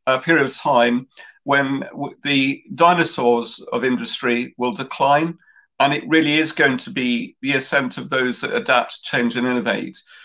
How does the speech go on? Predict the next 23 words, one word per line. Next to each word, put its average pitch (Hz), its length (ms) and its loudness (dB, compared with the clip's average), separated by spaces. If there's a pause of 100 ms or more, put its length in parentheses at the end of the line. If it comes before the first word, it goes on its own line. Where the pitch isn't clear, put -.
(140)
So, 143 380 4 (200)
um, 143 300 4 (240)
I 139 60 2
don't 185 360 0
mean 165 220 -2
it 151 140 -6
quite - 320 2
in - 80 -8
the 135 80 -2
way 131 580 0
that 131 120 -2
it 139 100 -8
sounds, 147 560 2
but - 220 -6
let's 165 200 -2
just 170 140 -4
put 165 120 0
a 147 40 -2
bit 151 100 0
of 147 80 -4
context 143 580 -4
on 123 180 0
it. - 40 -20